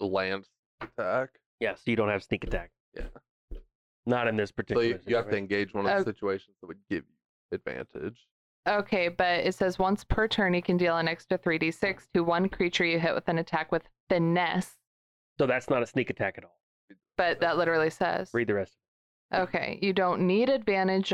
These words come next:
Speaker 3: on an attack roll if another enemy of the target is within five feet of it, or the enemy isn't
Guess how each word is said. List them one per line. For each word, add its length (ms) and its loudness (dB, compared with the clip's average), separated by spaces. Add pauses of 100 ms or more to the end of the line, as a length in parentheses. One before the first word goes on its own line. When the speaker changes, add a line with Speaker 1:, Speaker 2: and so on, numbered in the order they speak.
Speaker 3:
on 280 2
an 140 2
attack 420 -4
roll 200 2
if 240 2
another 360 2
enemy 560 2
of 160 -2
the 80 0
target 340 0
is 160 -2
within 280 -2
five 260 -2
feet 160 2
of 120 2
it, 240 2
or 480 0
the 140 0
enemy 380 -2
isn't 440 -4